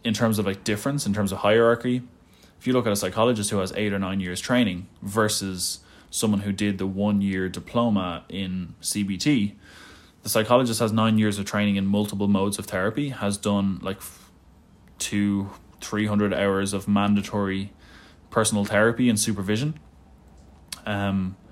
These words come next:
and is, you know, trained in maybe a specialist area and has multiple experiences of lots of different things. Someone who has the year of C B T training, is trained in one form of therapy, mightn't have any personal therapy done at all,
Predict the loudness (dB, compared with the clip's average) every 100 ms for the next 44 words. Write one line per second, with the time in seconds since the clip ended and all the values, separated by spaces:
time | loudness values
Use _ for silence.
0 | -20 -20 -20 -20 -8 -2 0 0 -4 -10
1 | -12 -6 -6 -8 -14 -8 -4 0 0 0
2 | -2 -2 -2 -4 -2 -2 0 0 2 2
3 | 0 -2 -2 0 0 -2 -6 -6 -4 -4
4 | -4 -6 -4 -2 -2 -4 -4 -4 -2 -2
5 | -2 -2 -4 -10 -20 -20 -20 -20 -12 -2
6 | 2 2 4 2 2 0 0 2 4 4
7 | 2 0 -2 -2 0 0 -2 -2 -2 0
8 | 0 0 -2 -4 -6 -2 0 0 0 4
9 | 4 2 0 -2 -2 -2 -4 -6 -4 -6
10 | -6 -12 -20 -20 -20 -20 -20 -20 -6 0
11 | 2 2 2 0 0 0 2 2 2 0
12 | 0 -4 -2 -2 -2 -4 -4 0 2 2
13 | 2